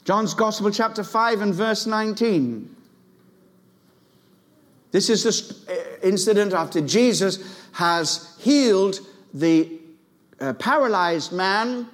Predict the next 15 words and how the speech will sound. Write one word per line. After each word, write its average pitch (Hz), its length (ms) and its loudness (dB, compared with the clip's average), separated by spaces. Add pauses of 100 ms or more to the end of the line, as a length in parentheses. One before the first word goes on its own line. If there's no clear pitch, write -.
(640)
who 185 140 0
couldn't 214 340 -2
lift 220 180 0
himself 208 400 -2
up 202 180 0
into 180 220 -2
the 160 160 -2
pool 233 340 0
of 165 120 0
Bethesda 185 480 0
in 170 80 0
order 180 200 0
to 170 140 -2
be 185 100 0
healed. 185 540 0